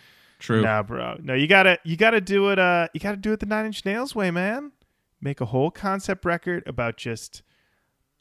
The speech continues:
Speaker 2: a whole world apocalypse that outside of the context of the Bush administration is just a sick record that you wouldn't know.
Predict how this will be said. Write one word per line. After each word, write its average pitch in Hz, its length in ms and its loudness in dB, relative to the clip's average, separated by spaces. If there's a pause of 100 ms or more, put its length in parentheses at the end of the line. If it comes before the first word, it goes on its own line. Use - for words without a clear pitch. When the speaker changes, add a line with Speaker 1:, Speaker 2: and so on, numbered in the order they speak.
(120)
Speaker 2:
a 156 60 -12
whole 135 640 0
world 139 520 -2
apocalypse 123 920 -6 (340)
that 113 300 0 (260)
outside 143 460 2
of 147 80 0
the 143 40 -2
context 143 800 -2
of 120 100 -6
the 113 60 -8
Bush 117 240 -6
administration 135 840 -4
is 135 100 -10
just - 220 -14
a 123 80 -18
sick - 500 -12
record 131 520 -10 (320)
that 127 140 -8
you 117 140 -6
wouldn't 117 280 -6
know. - 340 -8